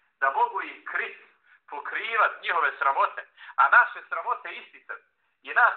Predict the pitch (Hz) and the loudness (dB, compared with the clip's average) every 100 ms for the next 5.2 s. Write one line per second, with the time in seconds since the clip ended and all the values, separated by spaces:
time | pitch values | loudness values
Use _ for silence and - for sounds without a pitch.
0 | - 233 240 220 175 170 226 202 110 - | -2 4 4 4 -2 0 2 2 -4 -14
1 | _ - - 139 175 - 254 247 262 254 | _ -20 -10 -2 -2 -2 -4 0 2 2
2 | - 202 190 175 233 202 - - _ _ | -2 -6 -4 2 6 6 2 -8 _ _
3 | - 170 - 180 180 262 - - 196 185 | -18 -18 -10 -8 -4 -6 -6 -16 -18 -12
4 | - 185 240 127 - - _ 160 160 196 | -4 -4 -4 -10 -12 -18 _ -16 -6 -2
5 | 220 277 | 0 4